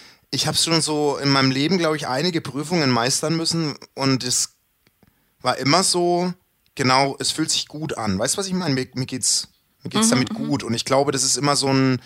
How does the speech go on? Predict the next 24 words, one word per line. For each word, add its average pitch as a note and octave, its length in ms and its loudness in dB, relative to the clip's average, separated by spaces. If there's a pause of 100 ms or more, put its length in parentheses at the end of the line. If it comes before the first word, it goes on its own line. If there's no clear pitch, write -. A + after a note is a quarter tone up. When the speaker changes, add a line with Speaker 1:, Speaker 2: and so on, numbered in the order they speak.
(460)
Speaker 1:
so - 260 -6
ein B2 360 4
Indikator, B2 720 0
dass B2 160 2
es B2 220 -4 (220)
gut C#3+ 200 -4
ist, - 160 -4
was F#2 140 -4
ich G2 140 -8
mach. F#2 360 -4 (140)
Für B2 160 -4
mich. B2+ 380 2 (380)
Aber - 120 2
Speaker 2:
Ja, - 80 6
ja, C#3 60 6
Speaker 1:
natürlich, F3 360 4
klar, E3+ 260 6
es A#2 120 0
ist F#2 80 0
Speaker 2:
orientiert. B2 160 0
Speaker 1:
ein C3+ 40 0 (300)
bisschen - 100 -4
Ego, D3+ 440 2 (340)
weil B2 420 2